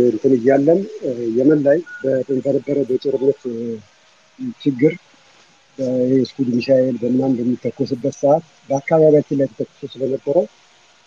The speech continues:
እ፣ የዛን ቀን በጣም ደነገጠ፣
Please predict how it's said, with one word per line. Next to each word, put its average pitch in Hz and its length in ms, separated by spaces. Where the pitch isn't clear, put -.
እ፣ 160 60
የዛን 160 460
ቀን 202 200
በጣም 180 360
ደነገጠ፣ 156 500